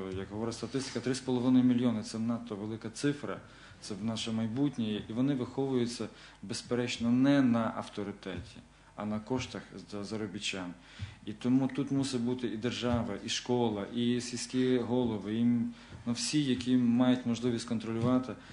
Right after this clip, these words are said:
тому що, ну, є жахливі випадки, щоб не входити в деталі чи в приклади, коли просто діти, користуючись тими грошима, заробітчан, ну, нищать. І при тому всьому, що власники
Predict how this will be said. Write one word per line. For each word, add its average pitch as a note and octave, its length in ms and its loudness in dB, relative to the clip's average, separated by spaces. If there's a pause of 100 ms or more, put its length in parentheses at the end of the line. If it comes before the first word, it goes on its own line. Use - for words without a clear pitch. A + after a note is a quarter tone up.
(120)
тому C3 160 4
що, C3 160 0
ну, C3+ 80 4
є C3 100 4
жахливі A#2+ 440 0
випадки, G#2 380 -4
щоб G#2+ 180 -4
не A2 80 -2
входити A2 460 -6 (420)
в - 20 -10
деталі B2 600 2 (280)
чи - 120 -8
в G#2 60 -10
приклади, A2+ 560 0 (280)
коли A#2 200 -2
просто A#2 300 -6
діти, A#2+ 320 -4
користуючись G#2+ 640 -6
тими G#2+ 280 -4 (600)
грошима, A2+ 640 -2 (260)
заробітчан, G#2+ 600 -2 (600)
ну, G#2 100 -4
нищать. A#2 580 4
І G2 120 -2 (320)
при G#2+ 120 -4
тому A#2+ 240 0
всьому, A#2+ 380 0
що - 200 -6 (1200)
власники A2+ 720 4